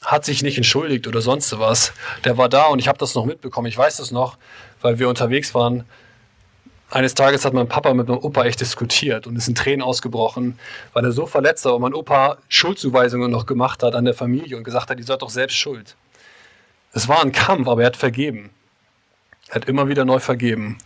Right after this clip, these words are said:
Und ich hatte einen Opa, ich durfte einen Opa kennenlernen als mein Opa. Ich hab ihn lieb gehabt.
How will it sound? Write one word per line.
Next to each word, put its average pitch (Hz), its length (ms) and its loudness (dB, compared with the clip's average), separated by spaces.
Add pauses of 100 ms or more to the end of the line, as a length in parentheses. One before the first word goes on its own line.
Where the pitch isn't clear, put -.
Und 127 100 -2
ich 120 100 -2
hatte 156 120 4
einen 135 80 -4
Opa, 143 380 2
ich 135 100 -4
durfte 135 220 -4
einen 139 60 -10
Opa 139 200 0
kennenlernen 131 500 0
als 123 220 -4
mein 131 140 -4
Opa. 120 280 -2
Ich 117 140 -4
hab - 100 -6
ihn 123 80 -4
lieb 123 180 -4
gehabt. 117 400 -2